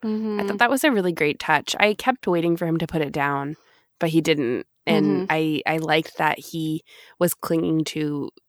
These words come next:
Speaker 2: the life on that planet, which I guess was kind of representative of the doll or in the doll.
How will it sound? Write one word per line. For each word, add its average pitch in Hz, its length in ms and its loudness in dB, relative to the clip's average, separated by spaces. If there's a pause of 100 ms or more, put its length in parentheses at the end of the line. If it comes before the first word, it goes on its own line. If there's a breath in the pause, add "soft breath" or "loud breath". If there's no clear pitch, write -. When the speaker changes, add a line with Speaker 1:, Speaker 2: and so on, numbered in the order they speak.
Speaker 2:
the 170 180 -2
life 156 340 -2
on 175 120 2
that 170 180 2
planet, 196 420 -2
which 160 180 -4
I 151 60 -4
guess 143 240 -4
was 156 160 -8
kind 156 160 -8
of 147 80 -6
representative 151 760 -8
of 165 180 -6
the 160 100 -4
doll 151 380 -2
or 165 200 0
in 165 160 2
the 156 80 0
doll. 151 300 -2